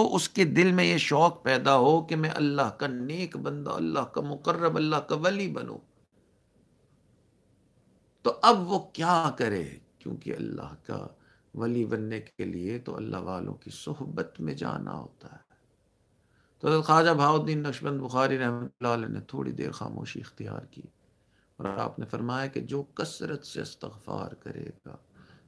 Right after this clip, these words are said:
वो भी अल्लाह के मुकर्रब बंदों में शामिल हो जाएगा। तो ये ऐसी चीज़ इस्तग़फ़ार, ये ऐसी ओपन सीक्रेट है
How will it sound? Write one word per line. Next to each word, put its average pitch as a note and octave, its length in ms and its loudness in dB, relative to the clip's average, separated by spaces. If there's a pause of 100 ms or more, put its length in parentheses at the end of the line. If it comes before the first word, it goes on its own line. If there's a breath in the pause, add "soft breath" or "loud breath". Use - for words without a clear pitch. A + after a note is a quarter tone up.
(120)
वो B2+ 140 -8
भी A#2+ 160 -4
अल्लाह A2 300 -8 (100)
के A#2 120 -8
मुकर्रब G#2 720 -12
बंदों G2 400 -10
में D#2 160 -8
शामिल - 500 -10
हो - 180 -14
जाएगा। - 600 -18 (1400 soft breath)
तो E2 80 -14
ये D2 220 -8 (100)
ऐसी F#2+ 420 -8 (100)
चीज़ G#2+ 480 -2
इस्तग़फ़ार, - 1000 -14 (560 soft breath)
ये F2+ 140 -6 (120)
ऐसी C#3+ 440 0 (240)
ओपन G3 560 2
सीक्रेट C#3 800 0
है G#2+ 300 2